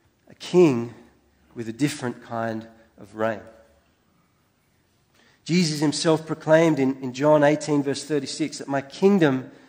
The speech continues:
is not of this world." We know that his kingdom is an everlasting kingdom. We,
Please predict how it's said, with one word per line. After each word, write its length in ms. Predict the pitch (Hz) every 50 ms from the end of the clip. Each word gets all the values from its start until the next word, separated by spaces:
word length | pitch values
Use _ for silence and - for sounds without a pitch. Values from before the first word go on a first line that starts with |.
| _ _ _ _ _
is 140 | 135 113 120
not 400 | 120 123 143 147 151 156 - -
of 240 | 127 123 127 113 110
this 220 | 123 113 - -
world." 280 | 131 127 123 131 - - - _ _ _ _ _ _ _ _ _ _ _ _ _ _ _ _ _ _ _ _ _ _ _ -
We 80 | 139
know 200 | 147 160 165 165
that 100 | 151 143
his 140 | 160 165 156
kingdom 380 | - - 180 175 170 165 156 156
is 140 | 143 151
an 100 | 160 156 - 185
everlasting 640 | 180 175 170 160 160 165 185 185 180 - - 139 123
kingdom. 400 | - - 127 120 113 113 107 117
We, 120 | 123 127